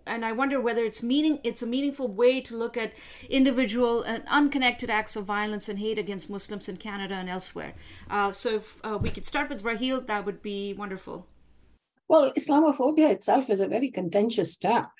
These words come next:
Speaker 2: And, uh, no one has actually really identified what it means. It sort of remains,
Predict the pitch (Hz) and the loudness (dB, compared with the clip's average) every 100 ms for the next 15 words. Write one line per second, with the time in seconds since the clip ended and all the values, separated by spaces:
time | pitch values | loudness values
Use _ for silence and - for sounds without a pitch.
0 | _ _ - - 214 202 196 196 - 190 | _ _ -12 2 4 6 4 2 -2 -2
1 | 190 185 214 277 233 175 196 170 - 190 | 0 4 6 8 8 6 2 -2 -4 -2
2 | - 170 180 170 165 233 254 185 160 151 | 0 2 2 2 4 6 8 6 4 2
3 | 147 147 160 165 147 147 147 143 143 139 | 2 0 -2 -2 -2 -2 -4 -6 -6 0
4 | 147 151 285 180 165 202 202 185 180 165 | 2 4 2 0 -2 0 2 0 2 2
5 | 165 220 196 156 | 6 6 6 2